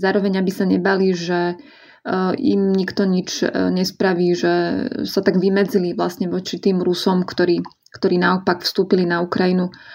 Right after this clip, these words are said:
a, a zanechali teda po sebe, e, kopec aj civilných, e, obetí.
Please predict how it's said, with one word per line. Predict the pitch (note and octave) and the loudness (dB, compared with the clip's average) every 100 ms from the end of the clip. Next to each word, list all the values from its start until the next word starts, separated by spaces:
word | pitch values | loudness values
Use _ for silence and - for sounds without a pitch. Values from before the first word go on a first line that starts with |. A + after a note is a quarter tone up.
| - - - - | -20 -20 -16 0
a, | F3 E3+ E3+ | 2 2 2
a | - | 0
zanechali | F#3 F3 F3+ - F3 F3 | 2 0 0 0 0 0
teda | F3+ F3+ | 0 -2
po | F3+ F#3 | -4 -4
sebe, | - E3+ F3+ E3+ | -2 2 2 2
e, | - - F#3 - | 0 -2 -4 -4
kopec | F#3+ F3+ - - | -2 -2 -4 -8
aj | - F#3 F3+ F#3 | -2 0 0 0
civilných, | - F3+ F3 E3+ - - | 0 2 2 0 -4 -4
e, | F#3 E3+ | -2 0
obetí. | - F3 F3 F3+ | 0 0 0 -2